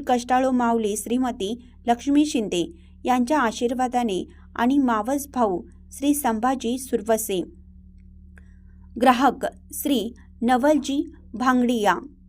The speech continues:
भाऊजी गौतम जाडकर यांच्या अनमोल सहकार्याने स्वतःची प्रिंटिंग प्रेस मशिनरी घेतल्या आहेत. राधाकृष्ण टॉकीज लगतच त्यांचे प्रिंटिंग प्रेस आहे. ग्राहक वर्ग मोठ्या प्रमाणात आहे.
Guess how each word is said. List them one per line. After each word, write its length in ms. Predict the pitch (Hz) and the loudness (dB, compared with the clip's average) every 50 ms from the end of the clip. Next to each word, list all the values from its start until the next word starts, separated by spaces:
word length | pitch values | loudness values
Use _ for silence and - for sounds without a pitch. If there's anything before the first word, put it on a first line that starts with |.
| - - - - - - - - - - - | -20 -20 -20 -20 -20 -20 -20 -20 -20 -12 -4
भाऊजी 580 | 214 240 240 240 254 247 247 - 240 170 151 - - - - - - - 202 | 2 6 6 6 6 4 -2 -2 -4 -4 -4 -8 -12 -20 -20 -20 -12 -4 2
गौतम 480 | 240 254 262 240 247 - 294 302 311 294 | 6 6 6 6 4 0 2 2 2 2
जाडकर 580 | 294 - 240 220 208 214 - - 214 190 - - - - - - - - - - | 2 2 2 2 0 -2 -2 0 0 0 0 -2 -10 -14 -20 -20 -20 -18 -8 -2
यांच्या 360 | 254 254 262 254 254 311 311 - | 0 2 2 2 2 0 0 0
अनमोल 420 | - 247 233 240 247 269 285 302 302 | 0 0 2 2 2 2 2 2 2
सहकार्याने 800 | 294 - 285 247 233 240 254 254 247 247 254 247 240 208 196 180 - - - - - - - | 0 0 0 0 0 0 0 -2 -2 0 -2 -2 -2 -2 -4 -6 -8 -10 -16 -20 -20 -20 -14
स्वतःची 540 | - - 269 247 240 247 269 285 277 - 302 | -4 2 2 2 4 4 0 0 0 -2 -4
प्रिंटिंग 480 | 302 285 247 247 233 226 247 254 262 | -2 0 0 0 0 0 -2 -4 -4
प्रेस 360 | 254 254 254 240 247 240 - 247 | -2 0 2 2 2 2 -2 -2
मशिनरी 480 | 233 214 226 - - 240 240 233 247 240 | -2 -2 -2 -2 -2 -2 0 0 -2 -2
घेतल्या 400 | 240 254 233 233 208 208 208 190 | 0 -2 -2 0 0 0 0 0
आहेत. 320 | 185 190 190 175 170 - 180 - - - - - - - - - - - - - - - - - | 0 -2 -4 -6 -4 -6 -8 -8 -10 -20 -20 -20 -20 -20 -20 -20 -20 -20 -20 -20 -20 -18 -8 0
राधाकृष्ण 640 | 240 247 254 247 277 311 302 311 320 302 - 302 | 2 2 4 4 2 0 0 -2 -4 -2 0 -2
टॉकीज 460 | 311 302 269 254 247 - 269 247 240 240 | 0 2 0 0 0 -2 -6 -6 -2 0
लगतच 500 | 240 233 220 240 240 240 220 190 190 190 - | 2 2 2 2 0 0 0 -2 -2 0 -2
त्यांचे 300 | 233 226 226 233 - 254 | -2 -2 -2 -2 -4 -4
प्रिंटिंग 460 | 247 - 226 233 220 214 247 262 254 | -2 2 2 2 2 2 -2 -4 -4
प्रेस 280 | 247 220 196 180 180 - | -2 -2 -4 -4 0 -2
आहे. 280 | 185 185 - 185 170 160 - - - - - - - - - 196 | -2 -2 0 -2 -4 -4 -4 -10 -20 -20 -20 -20 -20 -16 -8 -2
ग्राहक 420 | 214 208 196 220 220 220 220 226 | -2 -2 0 0 -2 -2 -2 -2
वर्ग 240 | 240 247 240 233 226 | 0 2 2 2 2
मोठ्या 420 | 262 262 233 196 175 - 233 233 240 | 0 0 0 -2 -2 -2 0 0 0
प्रमाणात 400 | 269 254 262 254 262 262 254 254 | 0 -2 -2 -2 -2 0 0 0
आहे. 300 | 226 233 226 180 180 | 0 2 0 -2 -4